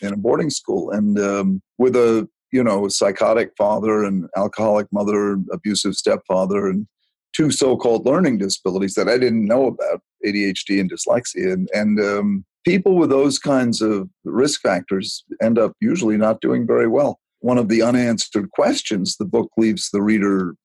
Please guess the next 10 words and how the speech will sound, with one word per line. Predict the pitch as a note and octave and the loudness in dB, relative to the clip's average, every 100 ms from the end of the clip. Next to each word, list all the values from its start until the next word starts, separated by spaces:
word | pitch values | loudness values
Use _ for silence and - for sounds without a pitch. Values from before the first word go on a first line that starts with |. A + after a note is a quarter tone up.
| - | -4
to | G2 F#2+ | -2 0
wonder | F2+ C#3+ - - | 0 0 0 -2
is, | F2+ F#2 - | -2 -4 -2
you | A2 | 0
know, | F#2 | 0
how | G2+ A#2+ A#2+ | 0 0 2
is | C3+ C#3 | 2 0
it | D#3 - | -2 0
that | F2 | 0
I | F2 F#2+ | 0 0